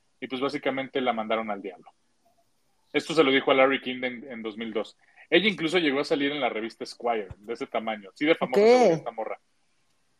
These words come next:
Speaker 1: Los años de esplendor. En los años noventa, Heidi, Heidi encontró se-, un oficio inesperado. Ocurrió mientras estaba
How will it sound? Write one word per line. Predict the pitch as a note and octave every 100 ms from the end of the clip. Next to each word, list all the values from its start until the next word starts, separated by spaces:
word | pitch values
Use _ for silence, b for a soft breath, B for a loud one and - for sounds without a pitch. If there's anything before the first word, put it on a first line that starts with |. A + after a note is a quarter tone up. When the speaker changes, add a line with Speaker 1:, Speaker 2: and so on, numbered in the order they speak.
| _ _ _ _ _
Speaker 1:
Los | E3+ D#3
años | F3 F#3+ E3+
de |
esplendor. | D#3 - D#3 D#3
En | D3
los | C#3
años | E3+ F3+
noventa, | D#3+ C#3+ D#3+ D#3+ - - -
Heidi, | D3 D3 D#3+ - -
Heidi | C#3+ C#3
encontró | C3+ A#2+ B2 A#2+
se-, | C3
un | E3 C3
oficio | A#2+ A2 A#2+
inesperado. | A#2+ - D#3 D3+
Ocurrió | A#2+ A#2 C3
mientras | D3 D3 B2
estaba | A2 C3 B2+ C3 C3+